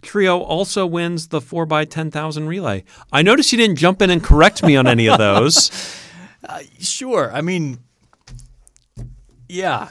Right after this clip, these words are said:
Speaker 1: My sense is that you don't know how they're pronounced either.
Speaker 2: Um, yeah.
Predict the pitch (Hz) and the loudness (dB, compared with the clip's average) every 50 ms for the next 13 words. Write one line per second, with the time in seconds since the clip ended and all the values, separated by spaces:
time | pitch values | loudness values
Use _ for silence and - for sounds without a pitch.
0 | - - 131 147 156 160 151 - 226 247 277 - - 156 135 135 135 135 131 143 | -6 -2 2 4 4 4 4 2 2 0 0 0 -2 -2 -2 0 0 0 0 -2
1 | 170 196 180 165 147 135 131 127 147 139 127 131 120 - 135 120 113 113 104 - | -2 0 0 2 2 2 2 4 2 2 2 0 0 0 0 0 0 -2 -2 -2
2 | 113 104 101 98 82 80 - - _ _ - 165 175 202 220 208 226 240 233 240 | -2 -2 -2 -4 -8 -12 -16 -18 _ _ -8 -6 -4 -4 -4 -2 -2 -4 -4 -4
3 | 254 254 254 254 254 247 - - _ _ _ _ _ _ _ _ _ _ _ _ | -10 -14 -14 -14 -14 -16 -18 -20 _ _ _ _ _ _ _ _ _ _ _ _
4 | _ _ _ _ _ _ _ _ _ _ _ _ _ _ _ _ _ _ _ _ | _ _ _ _ _ _ _ _ _ _ _ _ _ _ _ _ _ _ _ _
5 | - 208 170 | -12 -12 -12